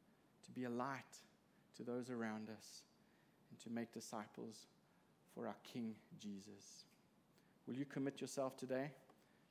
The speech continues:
to be a witness of Jesus who glorifies the Father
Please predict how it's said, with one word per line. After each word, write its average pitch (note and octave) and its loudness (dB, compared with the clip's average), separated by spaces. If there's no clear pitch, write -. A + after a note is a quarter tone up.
to C3+ -4
be B2 6
a A#2+ 8
witness C3+ 4
of A#2+ -6
Jesus C#3 4
who B2 0
glorifies C3 4
the - -6
Father C3+ 2